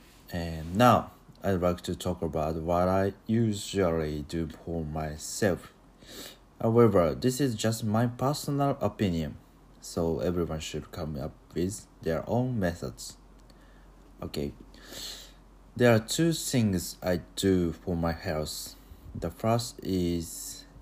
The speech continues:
do light pa-, fasting, and the second is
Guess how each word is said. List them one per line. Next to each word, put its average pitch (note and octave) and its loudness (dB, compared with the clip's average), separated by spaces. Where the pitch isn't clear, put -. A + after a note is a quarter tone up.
do D#2 -4
light A2+ -2
pa-, G2+ -4
fasting, G2 -2
and E2+ -4
the E2 -4
second F#2+ -6
is F#2 -2